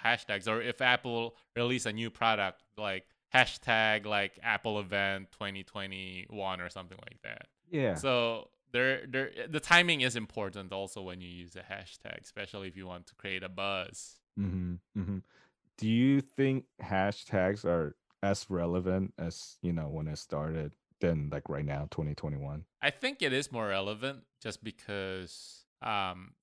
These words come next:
Speaker 1: you know, after Facebook acquired Instagram, they created, like, a hashtag feed. Like, it's
Speaker 2: Mm-hmm.
Speaker 1: almost like, um,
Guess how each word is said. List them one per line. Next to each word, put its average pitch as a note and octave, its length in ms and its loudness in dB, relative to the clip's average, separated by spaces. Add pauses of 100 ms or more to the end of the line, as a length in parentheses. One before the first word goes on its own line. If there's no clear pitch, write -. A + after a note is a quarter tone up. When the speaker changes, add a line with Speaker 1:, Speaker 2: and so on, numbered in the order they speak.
(100)
Speaker 1:
you B2+ 120 -6
know, A2 240 2
after A#2 380 0
Facebook A2 680 -4
acquired G2 420 0
Instagram, A2+ 800 0 (220)
they G#2+ 120 2
created, G#2 680 -4
like, F#2+ 300 0
a - 60 -8
hashtag G#2 680 -2
feed. A#2+ 480 -8 (140)
Like, G2 160 2
it's G2 160 6
Speaker 2:
Mm-hmm. E3 40 6
Speaker 1:
almost D#3+ 340 2
like, A#2+ 260 0
um, G#2 560 0